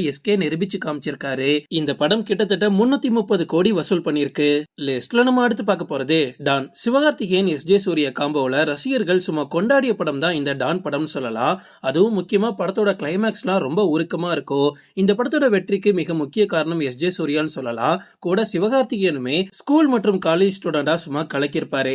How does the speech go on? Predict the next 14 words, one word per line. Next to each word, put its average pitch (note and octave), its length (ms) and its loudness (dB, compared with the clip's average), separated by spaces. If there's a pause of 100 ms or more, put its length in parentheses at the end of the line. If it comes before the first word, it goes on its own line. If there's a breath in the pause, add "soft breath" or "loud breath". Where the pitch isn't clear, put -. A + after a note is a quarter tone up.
(140)
இந்த C3+ 120 -2
படம் G3+ 300 -2
கிட்டத்தட்ட F3+ 380 0
நூத்தி B3 360 0
இருபத்தஞ்சு G3+ 500 0
கோடி F3 260 0
வசூல் D#3+ 340 -4
பண்ணிருக்கு. C3+ 440 -4 (280 loud breath)
சிவகார்த்திகேயனோட A3 800 2
இரண்டாவது F#3+ 480 2
நூறு F#3 240 4
கோடி E3+ 220 -2
படம் D#3 320 -4
இதுதான். C3 400 -4